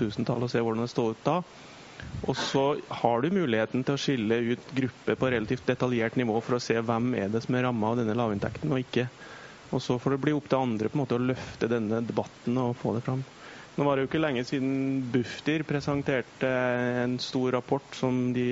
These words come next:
vel kalte for barnefattigdom, så vidt jeg husker. Eh, der de jo bruker våre tall for å illustrere dette, denne utfordringen som det er da med lavinntekt. Så, ja.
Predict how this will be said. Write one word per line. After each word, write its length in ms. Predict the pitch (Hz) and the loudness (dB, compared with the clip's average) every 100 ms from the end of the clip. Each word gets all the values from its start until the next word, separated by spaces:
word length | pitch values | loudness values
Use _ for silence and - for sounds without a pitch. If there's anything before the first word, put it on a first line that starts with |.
| 123 120 | 2 0
vel 300 | 120 120 117 | 2 0 0
kalte 380 | - 117 - - | -2 -4 -4 -6
for 80 | - 110 | -2 0
barnefattigdom, 600 | 113 113 113 - 131 160 | 0 0 -2 0 0 -2
så 140 | - | -2
vidt 160 | 139 139 | -2 -2
jeg 100 | 139 | -2
husker. 240 | - 165 - - - - - - | -2 -4 -4 -14 -16 -16 -16 -6
Eh, 160 | 160 156 | 0 0
der 240 | 165 160 | 4 4
de 80 | 175 | 4
jo 80 | 180 | 2
bruker 460 | 156 160 143 - 131 | 4 2 2 2 4
våre 240 | 120 110 | 4 2
tall 320 | - 107 107 107 | 2 2 2 0
for 160 | - 120 | 2 2
å 80 | 113 113 | 2 2
illustrere 680 | 120 123 120 - 113 95 117 113 | 2 0 0 0 2 2 2 0
dette, 240 | - 107 - - - - - - 113 110 123 | 0 0 0 0 -2 -2 -2 -2 -4 -4 -2
denne 240 | 123 113 101 | 0 2 0
utfordringen 480 | - 107 104 104 101 | 0 0 0 -2 -2
som 160 | 117 | -2
det 80 | 113 | 0
er 80 | 90 | 0
da 80 | 92 | 0
med 160 | 104 | 0
lavinntekt. 640 | 101 - 123 - - - - | 0 -2 -6 -8 -10 -10 -2
Så, 160 | 139 120 120 - - - - - - - - - - | 0 0 -4 -8 -12 -14 -16 -18 -20 -18 -18 -18 -10
ja. 100 | - | -4